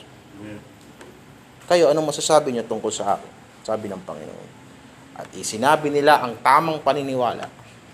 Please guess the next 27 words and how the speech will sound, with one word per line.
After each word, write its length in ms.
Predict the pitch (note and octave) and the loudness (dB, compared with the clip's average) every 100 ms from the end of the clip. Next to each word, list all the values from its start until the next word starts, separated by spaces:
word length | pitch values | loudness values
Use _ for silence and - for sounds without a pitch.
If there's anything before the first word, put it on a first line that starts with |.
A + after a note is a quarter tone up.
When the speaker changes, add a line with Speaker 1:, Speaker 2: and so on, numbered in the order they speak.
| - - | -20 -10
Speaker 2:
ang 160 | A#2+ A#2 - | -8 -6 2
tamang 480 | D#3+ F3 F3+ E3 | 4 6 4 0
pananampalataya 1040 | E3 C#3+ C#3+ D3 - C3+ C3 D3 D3+ D3 C#3 | 0 2 2 -2 0 2 4 6 6 6 2
patungkol 640 | B2 A#2+ C3 B2 C#3+ D3+ | -2 -4 -6 -6 -2 0
sa 160 | C#3 - | -2 -6
katuparan 800 | B2+ C3 B2+ E3 F3 E3+ E3+ F3 - - - - | -8 -6 2 6 8 6 0 -6 -18 -20 -20 -10
ng 160 | C3 C3 | -6 -2
banal 320 | C3 D3+ E3+ | 0 2 2
na 100 | E3 | 2
kasulatan 640 | D3 D3+ D3 E3 D#3+ D3 C#3+ | -2 0 4 4 6 0 2
kay 160 | C#3+ | 0
Kristo 480 | D3+ E3 - - D3 | 0 -2 -2 0 2
at 160 | C#3+ - | 2 -2
patungkol 420 | C3 C3+ C3+ C#3+ | -4 -4 -2 -2
sa 140 | C#3 | -4
pagkadiyos 640 | - B2+ B2+ B2+ D3+ D3+ C#3+ | -8 -4 -4 0 -2 -2 -6
ni 80 | |
Kristo 480 | C#3 D3 C#3+ - A2 - - - - | -2 -2 -2 -8 -12 -12 -20 -20 -10
bilang 480 | B2+ C#3+ D3+ E3 D#3 - | -6 0 0 0 -4 -8
manifestasyon 1040 | A#2 B2 B2+ A2+ - G#2+ - D3 D#3+ D#3+ | -6 -4 -2 -2 0 -2 0 4 4 2
ng 160 | G#2 A2 G2+ | -6 -6 -2
Diyos 320 | C3 D3+ - | 2 2 0
Anak, 380 | C#3 C#3+ C#3 - - - - - - - - - | -2 4 4 2 -20 -20 -20 -20 -20 -20 -20 -6
ang 160 | B2 | -6
Anak 400 | - B2 D#3 D#3+ | -4 2 2 2
ng 160 | C#3 B2+ | -6 -2
Diyos. 480 | C3+ D3+ A2 - | 4 4 4 -6